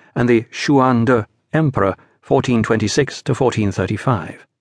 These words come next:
Naturally, this was of the greatest interest to me and the fourteen twenty-one team. Shortly after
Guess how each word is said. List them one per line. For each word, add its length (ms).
Naturally, 520
this 360
was 140
of 80
the 80
greatest 540
interest 500
to 100
me 360
and 260
the 60
fourteen 360
twenty-one 540
team. 460
Shortly 320
after 520